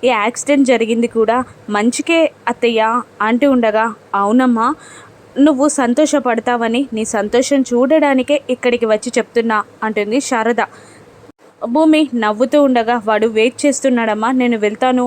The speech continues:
అంటూ వెళ్ళిపోతుంది శారద. అప్పుడు శరత్చంద్ర, ఉదయ్ ఇద్దరు వస్తారు. "ఎలా ఉందమ్మా?" అని అడుగుతుండగా, "ఏం కాలేదు నాన్న, దేవుని దయ వల్ల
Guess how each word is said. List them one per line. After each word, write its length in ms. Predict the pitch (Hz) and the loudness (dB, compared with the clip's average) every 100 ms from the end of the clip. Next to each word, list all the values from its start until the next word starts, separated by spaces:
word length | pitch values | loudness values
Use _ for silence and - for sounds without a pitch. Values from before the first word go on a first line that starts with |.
| - 220 | -4 -6
అంటూ 240 | 208 240 339 | -2 -2 -2
వెళ్ళిపోతుంది 760 | 302 330 277 240 214 202 202 262 | 0 2 2 0 -2 -4 -6 -6
శారద. 400 | - 214 214 208 - - | -4 -2 -2 -2 -6 -6
అప్పుడు 260 | 196 208 208 | -6 -4 -4
శరత్చంద్ర, 680 | 202 196 214 226 214 220 - - - - | -2 -2 -2 -2 0 -2 -6 -16 -14 -2
ఉదయ్ 260 | 269 285 294 - | 2 2 2 -2
ఇద్దరు 320 | 214 233 247 | 0 2 2
వస్తారు. 460 | 226 220 233 208 196 202 202 | 0 -2 0 0 0 -2 0
"ఎలా 140 | 240 | 2
ఉందమ్మా?" 440 | 294 262 233 214 220 262 - 202 | 4 2 2 0 0 -2 -6 -6
అని 220 | 202 233 | -4 0
అడుగుతుండగా, 720 | 277 277 262 254 220 214 226 220 208 | 0 0 0 0 0 0 0 0 0
"ఏం 120 | 220 | 0
కాలేదు 520 | 247 233 220 269 262 240 | -2 0 0 2 2 0
నాన్న, 180 | 208 202 240 - - - - - - _ - 196 | -2 -2 -4 -6 -16 -20 -20 -20 -20 _ -10 0
దేవుని 360 | 226 285 311 294 208 190 208 | 2 2 2 2 -2 -6 -2
దయ 180 | 208 | 0
వల్ల 260 | 226 240 | 0 0